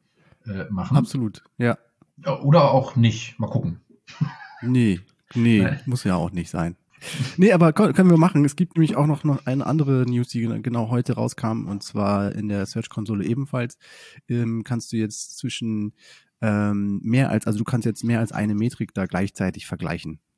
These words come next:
Speaker 2: und, äh,
Speaker 1: Mhm,
Speaker 2: kriegst dann so,
Speaker 1: okay.
Speaker 2: so eine Liste von Queries und kannst es dann, ähm, zwischen Desktop, Mobile und, und so,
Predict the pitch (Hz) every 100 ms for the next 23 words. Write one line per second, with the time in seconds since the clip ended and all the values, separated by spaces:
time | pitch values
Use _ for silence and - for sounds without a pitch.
0 | _ 98 85 - - 90 85 85 - _
1 | - - _ _ 110 101 87 95 139 107
2 | 98 143 143 - - 104 101 104 - -
3 | 101 - 107 104 101 - 92 - 98 -
4 | - 95 92 92 85 87 87 85 87 -
5 | _ _ - 98 98 92 110 - 104 104
6 | 107 101 98 95 - 98 92 - 92 -
7 | 95 92